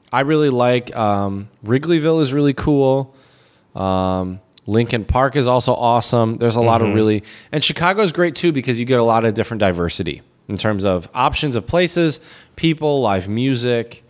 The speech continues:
Speaker 1: It's really great.
Speaker 2: Yes, I agree. Uh, Chicago's one of my,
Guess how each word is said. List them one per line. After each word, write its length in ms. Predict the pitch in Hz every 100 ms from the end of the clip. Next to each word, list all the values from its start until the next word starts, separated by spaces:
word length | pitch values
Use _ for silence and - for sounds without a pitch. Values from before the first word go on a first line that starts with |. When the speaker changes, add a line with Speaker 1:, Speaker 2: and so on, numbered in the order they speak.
| _ _
Speaker 1:
It's 100 | -
really 200 | 120 117 92
great. 300 | 87 71 - _ _ _ _ _ _
Speaker 2:
Yes, 640 | 117 120 92 - - - - _ -
I 120 | 147
agree. 400 | 139 117 98 90 _ _ _ _ _ _ _ _ -
Uh, 420 | 143 135 135 -
Chicago's 480 | - 143 165 170 143
one 100 | 147
of 60 | 135
my, 220 | 123